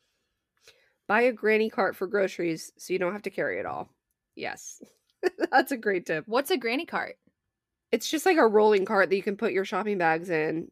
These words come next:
Speaker 1: if you're, like, walking a far distance with heavy stuff.
Speaker 2: Oh. Wow, I've never thought of that. I guess 'cause I, I live in a driving city, so I never had to carry my groceries. But this one says, in all caps, "Live it up."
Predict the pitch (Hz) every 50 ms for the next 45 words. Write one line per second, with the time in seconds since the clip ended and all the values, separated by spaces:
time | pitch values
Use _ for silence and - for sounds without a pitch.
0 | _ _ - 190 196 - 190 175 175 175 175 - - - 170 190 - 170 170 165
1 | 165 - 165 160 165 165 - 175 165 160 160 175 - - - - - - 175 -
2 | _ _ _ - 247 285 330 359 359 349 302 247 208 180 165 156 196 - _ _
3 | _ - - - - 254 294 302 247 214 214 208 233 247 247 240 233 233 226 220
4 | - - 240 247 254 247 185 160 175 185 214 214 208 - - 202 196 185 - 185
5 | 190 185 185 175 170 180 175 180 170 165 175 175 - - 185 180 175 175 202 185
6 | 185 185 175 185 185 180 190 - - 185 180 175 175 170 180 180 185 - 180 170
7 | 185 - - - - - _ _ _ _ _ - - 247 269 269 320 294 269 269
8 | 277 240 226 233 220 226 254 294 294 277 277 - 254 214 202 - - - - -
9 | 196 202 240 294 320 320 254 - - 247 269 269 - - 226 240 226 156 - -
10 | -